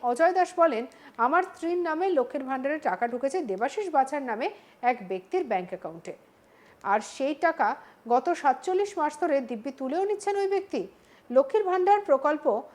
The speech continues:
ঘোষণা হওয়ার পরে আমার স্ত্রীর নাম উপভোক্তা হিসেবে নথিভুক্ত হয়। কয়েক মাস পরে আমার স্ত্রীর অ্যাকাউন্টে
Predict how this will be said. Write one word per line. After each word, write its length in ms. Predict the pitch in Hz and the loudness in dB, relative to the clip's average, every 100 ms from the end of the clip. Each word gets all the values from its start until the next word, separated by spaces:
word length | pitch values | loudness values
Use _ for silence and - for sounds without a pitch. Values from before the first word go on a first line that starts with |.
| - - | -20 -6
ঘোষণা 400 | 226 240 359 370 | -2 0 0 0
হওয়ার 240 | 330 311 320 | 2 0 2
পরে 320 | 262 240 330 | 0 2 0
আমার 280 | 214 233 262 | 0 -2 -4
স্ত্রীর 340 | - 240 285 | -8 -8 -6
নাম 320 | 247 226 311 | -2 -2 -2
উপভোক্তা 460 | 226 208 208 - 240 | -4 -10 -10 -6 -6
হিসেবে 260 | 226 311 | -4 -4
নথিভুক্ত 500 | 392 202 208 - _ | -2 -4 -6 -10 _
হয়। 180 | 185 165 - _ _ _ _ _ _ _ _ _ - | -10 -10 -14 _ _ _ _ _ _ _ _ _ 0
কয়েক 220 | 240 247 - | 2 2 -4
মাস 180 | 254 254 - | -4 -4 -2
পরে 240 | 220 311 480 - _ - | 0 0 -2 -16 _ -8
আমার 280 | 233 240 311 | 0 2 2
স্ত্রীর 460 | 320 - 311 330 392 | -2 -10 -2 0 2
অ্যাকাউন্টে 580 | 262 254 311 339 262 | 0 0 -2 0 0